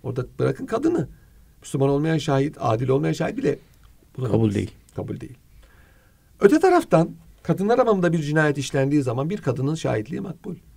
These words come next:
Speaker 1: Çocuk doğdu. Öldü mü? Ölü mü doğdu? Doğdu mu öldü? Ebenin şahitliği makbul. Bunlar çok daha mühim. Burada miras var. Neler neler var. Orada bakın şeriat bir kadının,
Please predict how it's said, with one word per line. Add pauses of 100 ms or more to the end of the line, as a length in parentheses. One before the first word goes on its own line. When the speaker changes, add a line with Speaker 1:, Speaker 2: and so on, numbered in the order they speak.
(840)
Speaker 1:
Çocuk
doğdu. (800)
Öldü
mü? (180)
Ölü
mü
doğdu? (220)
Doğdu
mu
öldü?
Ebenin
şahitliği
makbul. (1200)
Bunlar
çok
daha
mühim. (160)
Burada
miras
var. (180)
Neler
neler
var. (280)
Orada
bakın
şeriat
bir
kadının,